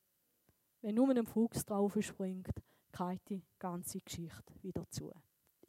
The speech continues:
Und jetzt ist die grosse Frage, und ich glaube, die Stimme, die gibt's manchmal in uns selber,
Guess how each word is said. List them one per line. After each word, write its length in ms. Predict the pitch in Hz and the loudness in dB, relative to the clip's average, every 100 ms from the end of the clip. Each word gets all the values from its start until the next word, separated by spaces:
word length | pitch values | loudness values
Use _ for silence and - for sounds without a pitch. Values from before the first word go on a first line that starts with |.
| 143 139 _ _ _ _ _ _ _ _ _ _ | -18 -18 _ _ _ _ _ _ _ _ _ _
Und 120 | 190 | 2
jetzt 220 | 208 - | 4 4
ist 140 | 254 - | 2 2
die 60 | |
grosse 440 | 233 185 220 247 247 | 4 6 6 4 2
Frage, 360 | 208 208 240 | 10 10 10
und 60 | 233 | 4
ich 140 | 220 | -4
glaube, 320 | - 196 220 - | -2 6 6 8
die 140 | 226 | 2
Stimme, 340 | - 226 233 | 2 0 0
die 140 | 208 202 | 0 0
gibt's 340 | - 262 - | 2 2 2
manchmal 300 | 247 220 220 202 | 0 2 0 6
in 140 | 220 | 8
uns 160 | 220 - | 8 6
selber, 420 | 190 196 269 339 | 4 6 8 8